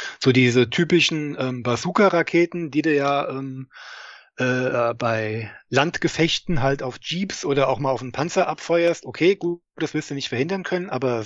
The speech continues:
Raketen dieser Größenordnung, die wirklich in der Lage sind, weit entfernte zivile, ähm, Objekte zu zerstören, da muss man dann doch mal eingreifen.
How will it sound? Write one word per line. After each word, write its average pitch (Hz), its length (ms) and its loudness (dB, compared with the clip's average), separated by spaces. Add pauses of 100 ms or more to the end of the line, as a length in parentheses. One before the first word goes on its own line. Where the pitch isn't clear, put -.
Raketen 120 640 2
dieser 214 280 0
Größenordnung, 135 840 -2
die 120 120 -6
wirklich 151 360 0
in 131 60 -4
der 131 80 2
Lage 135 280 2
sind, 139 260 -4 (240)
weit - 300 0
entfernte 156 460 -6
zivile, 147 600 -4 (680)
ähm, 135 280 2
Objekte 147 440 -2
zu - 140 -12
zerstören, 120 640 -6 (260)
da 139 460 -2
muss 143 260 -12
man 147 140 -6
dann 131 100 -6
doch - 140 -6
mal 107 260 -4
eingreifen. 104 760 -4